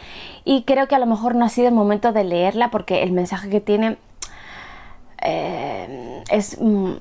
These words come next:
es potente, y, y entiendo que haya gente que lo vaya a leer y le den la patata,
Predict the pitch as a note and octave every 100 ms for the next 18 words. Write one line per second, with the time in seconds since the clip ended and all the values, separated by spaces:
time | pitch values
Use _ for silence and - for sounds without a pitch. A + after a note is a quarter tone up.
0 | - - - A3+ A3 A3+ A3 G#3 B3 -
1 | - F#3+ E3+ E3 D#3 - F#3 E3+ D#3+ E3
2 | G3 F#3+ G3 G#3+ A3 A3 G#3+ G#3 A3 A3
3 | A3 G#3 G3 F#3+ G3 A3 G#3+ G3+ G#3 A3
4 | A3+ F#3+ F3+ F#3+ G#3 G#3+ G3 G#3 G#3 C4+